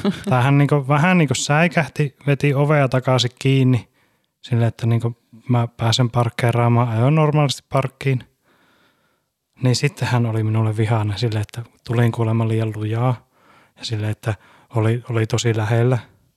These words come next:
Speaker 2: Sitten mä sanoin, että no ei se nyt ihan niin lähellä ollut ja tulin mielestäni ihan normaalia vauhtia, että voisiko tässä olla joku niinku, semmoinen niinku yhteinen syy, että joo, minä olin juuri sillä hetkellä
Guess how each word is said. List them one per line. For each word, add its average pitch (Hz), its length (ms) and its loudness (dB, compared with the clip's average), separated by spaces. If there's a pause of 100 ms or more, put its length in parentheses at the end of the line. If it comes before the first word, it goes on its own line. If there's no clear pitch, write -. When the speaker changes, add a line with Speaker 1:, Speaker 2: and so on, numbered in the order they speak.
(840)
Speaker 2:
Sitten - 340 -8
mä 117 120 2
sanoin, 117 240 2
että 117 240 -2
no 120 200 0
ei 107 200 -4
se 127 120 -2
nyt 135 280 -2 (260)
ihan 135 380 2
niin 165 340 4
lähellä 120 380 0
ollut 117 280 -2
ja 110 100 0
tulin 120 340 -2
mielestäni 127 600 0
ihan 123 200 2
normaalia 123 600 0
vauhtia, 120 520 -2 (920)
että 117 220 -10
voisiko 107 300 -4
tässä - 280 -6
olla 113 200 0
joku 107 260 -2
niinku, 110 300 0 (880)
semmoinen 110 300 -2
niinku 113 140 0
yhteinen 113 640 -2
syy, 113 360 -2
että 113 200 -8
joo, 117 300 2
minä 117 260 2
olin 113 240 0
juuri 120 300 0
sillä 113 260 -2
hetkellä 110 380 -6